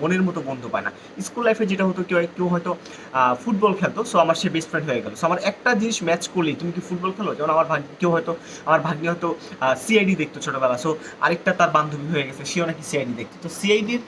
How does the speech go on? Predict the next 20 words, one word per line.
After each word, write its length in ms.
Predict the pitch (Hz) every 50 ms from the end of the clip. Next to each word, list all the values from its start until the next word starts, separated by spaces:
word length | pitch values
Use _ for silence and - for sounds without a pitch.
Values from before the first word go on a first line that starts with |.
| - - -
আলোচনা 360 | 151 165 165 - 196 190 190 180
করতে 200 | 190 180 - -
করতে 220 | 185 185 185 - 214
তাদের 240 | - 170 160 165 147
বন্ধুত্ব 400 | 143 143 143 143 139 - 165 170
হয়ে 100 | 160 147
যেত, 180 | 165 151 - 190
ক্লাসটা 380 | - 160 131 113 - - - 127
হয়ে 100 | 127 113
যেত। 360 | 101 95 - 151 151 - -
So 60 | 226 - - - -
খুব 180 | - 277 - 214 -
অল্প 380 | 196 214 233 233 - 262 262
জিনিসেই 520 | 202 208 208 208 196 - - 147 160 190 175
স্কুল 240 | - - - 202 202
লাইফে 240 | 196 190 190 190
যা 220 | - 170 165 151 - 143
দেখা 160 | 143 151 160
যেত 280 | 156 160 170 190 185
যে 60 | 190